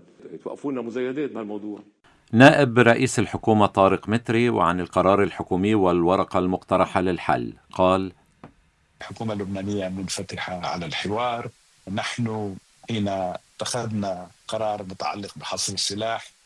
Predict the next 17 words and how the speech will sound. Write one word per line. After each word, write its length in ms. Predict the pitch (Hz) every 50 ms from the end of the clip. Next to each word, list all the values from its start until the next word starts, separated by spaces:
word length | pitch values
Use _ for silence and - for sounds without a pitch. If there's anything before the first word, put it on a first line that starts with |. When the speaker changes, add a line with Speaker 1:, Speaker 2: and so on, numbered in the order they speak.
| _ _
Speaker 3:
كنا 600 | - 143 135 127 117 113 113 113 113 113 113 120 - _ _ _ _ -
نسعى 520 | 113 120 123 - - 120 92 95 101 110 120 _ _ _ _ _ - -
لكي 320 | 120 113 - 123 120 120
نضع 360 | 117 127 135 127 135 113 101 85 82 - - -
ما 80 | 113 107
اتفقنا 540 | 104 _ - 113 - - 127 - - 120 110
عليه 300 | 104 110 120 120 120 104 95
بالبيان 520 | 101 104 98 90 101 107 113 123 127 123
الوزاري 640 | 120 117 117 127 135 131 143 160 147 120 107 95 90 - _ _ _ _ - - -
حيز 240 | 123 123 117 107 113
التنفيذ، 560 | 101 - - 107 101 98 - - 95 95 95 95 - _ _ -
وكلفنا 480 | 110 110 - 131 123 131 131 - 127 117
الجيش 560 | 110 104 104 87 90 104 - - - - _ - -
أن 140 | 110 110 110
يضع 320 | 110 104 104 95 92 92
خطة 440 | - - - 110 - - 110 107 104
تنفيذية. 840 | 98 - 107 95 87 - - 95 90 87 87 80 78 90 110 131